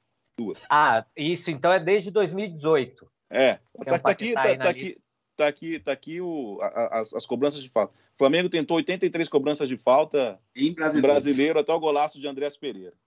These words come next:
Speaker 1: Matéria bacana que os caras fizeram.
Speaker 2: Duzentos e trinta e cinco jogos, é isso, né?
Speaker 1: É, exatamente.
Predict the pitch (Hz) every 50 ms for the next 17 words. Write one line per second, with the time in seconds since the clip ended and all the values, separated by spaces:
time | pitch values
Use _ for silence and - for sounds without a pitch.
0 | _ _ _ _ _ _ _ _ _ _ _ _ _ _ _ - 120 123 123 139
1 | 127 135 131 143 139 - - 117 113 107 98 - _ - - 113 104 - 123 -
2 | 170 180 185 175 190 - - - 180 170 - 180 151 - - 160 160 160 - 135
3 | 107 123 123 120 110 101 98 95 101 113 120 117 104 - - - 107 107 98 92
4 | 95 101 98 95 90 85 - _ _ - 92 95 90 110 113 - - 131 117 101
5 | 92 90 87 - -